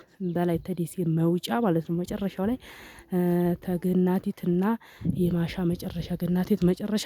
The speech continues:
መሀከል ላይ ነው የተደረገው። ይሄ የደፈርጌ ጎራ ነው ማለት ነው። እዚህ ጋ ደግሞ እንደምታዩት የሙያና ቴክኒክ፣ እ፣ ምሪት ይኸው ከታች ማለት ነው። የደሴ መውጫ መንገዱ ይሄ ነው። ፀሐይ ስለሆነ እያንጸባረቀ ስለሆነ ነው እንጂ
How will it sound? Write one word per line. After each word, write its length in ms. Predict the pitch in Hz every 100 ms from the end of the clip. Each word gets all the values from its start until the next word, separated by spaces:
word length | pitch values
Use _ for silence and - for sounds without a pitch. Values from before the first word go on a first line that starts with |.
| 180
መሀከል 500 | 151 180 - - 185
ላይ 180 | 180 196 170
ነው 200 | 170 214
የተደረገው። 680 | 202 190 180 175 180 170 180 - - - - 180
ይሄ 240 | 170 170 190 214
የደፈርጌ 680 | 185 160 165 156 185 180 - 190 190 -
ጎራ 400 | 170 170 170 170 175 196
ነው 140 | 170 160
ማለት 300 | 165 156 -
ነው። 120 | 147 - - - - - - - -
እዚህ 200 | - 196
ጋ 120 | 180
ደግሞ 160 | 190 220
እንደምታዩት 580 | 180 175 180 - 214 208
የሙያና 720 | 170 180 196 170 170 180 180 175 -
ቴክኒክ፣ 480 | 190 190 190 190 - - _
እ፣ 140 | 190 170 165 165 - _ _ _
ምሪት 460 | 175 180 180 240 269 - - - -
ይኸው 220 | 170 170
ከታች 380 | - 170 - 180 -
ማለት 280 | 156 151
ነው። 100 | - -
የደሴ 300 | 175 170 - 175
መውጫ 300 | 170 175 175 185
መንገዱ 320 | 170 160 175 175
ይሄ 160 | 160 190
ነው። 120 | 247 - - - -
ፀሐይ 320 | - 202 214
ስለሆነ 400 | - 196 190 196 208 -
እያንጸባረቀ 640 | 196 190 185 - 185 185 190
ስለሆነ 300 | 196 190 202
ነው 120 | 202
እንጂ 140 | 202